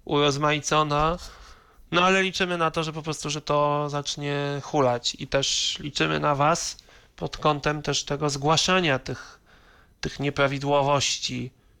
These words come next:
w wykrywaniu, żebyśmy mogli to jakoś wspólnie poprawić i mieli taki dostęp do tych kodów kreskowych, bo to niestety,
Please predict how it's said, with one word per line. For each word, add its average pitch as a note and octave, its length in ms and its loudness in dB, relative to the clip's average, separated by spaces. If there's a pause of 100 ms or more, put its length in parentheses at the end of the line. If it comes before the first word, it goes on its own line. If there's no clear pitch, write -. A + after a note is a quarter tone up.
(140)
w C3+ 80 -12
wykrywaniu, C3+ 1000 0 (360)
żebyśmy D3 920 0
mogli D3 420 -2
to D3 320 2
jakoś C#3+ 360 -4
wspólnie D3 500 -4
poprawić C#3 800 0 (520)
i - 100 -6
mieli F3 240 2
taki C#3+ 220 -2
dostęp C3+ 340 0
do C3 80 -2
tych - 160 -8
kodów C#3 300 -4
kreskowych, C#3 580 -2 (420)
bo D3 160 0
to G#3+ 120 4
niestety, F#3+ 680 0